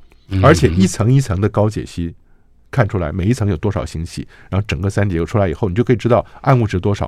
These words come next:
Speaker 2: 暗能量多少。
Speaker 1: 可是宇宙不是包含了四D吗？也就是时间也在里面。
Speaker 2: 没有，我们现在没有办法去拍时间这个概念，但是你拍的空间其实就是时间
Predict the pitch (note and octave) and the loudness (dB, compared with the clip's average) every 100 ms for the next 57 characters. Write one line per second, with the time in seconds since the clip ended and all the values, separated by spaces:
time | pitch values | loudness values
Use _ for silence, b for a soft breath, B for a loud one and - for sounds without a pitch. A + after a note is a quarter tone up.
0 | - G2+ B2+ F2+ G#3+ D3+ A2 A#2 G3 C#3 | -4 0 2 2 2 2 2 4 4 2
1 | D3+ D3+ - E3+ E3+ A2+ A#2 C3+ - - | 0 0 2 2 2 2 2 2 0 -2
2 | E3+ F#2+ G#2 G2+ F#2+ G2 G#2 C3+ C#3+ G#2 | -4 -2 -2 -2 -2 -2 -2 0 0 -2
3 | - G#2+ C#3+ D#3+ E3+ G2+ F#2 F2 D#2 D2+ | -2 -2 0 2 2 2 -2 -4 -6 -10
4 | D2+ C#2+ B B B D3 b - G2+ A2 | -12 -14 B B B -4 b -2 0 0
5 | D3 D#3 C3 D#3+ G2 G#2 E2 - - A2 | 2 4 4 2 2 0 -2 -6 -4 -4
6 | G#2+ - D#2+ G2 G2+ D#2+ D2+ C2+ B1+ G2 | -2 -6 -4 -4 -4 -4 -4 -6 -6 -12
7 | - - - D3 B2+ D2 B2 A#2 A2 A#2 | -16 -18 -2 0 0 -2 -2 -2 0 -2
8 | A#2 A2 - F2 F2 F2+ - - - - | 0 -2 -4 -6 -4 -6 -8 -12 -14 -14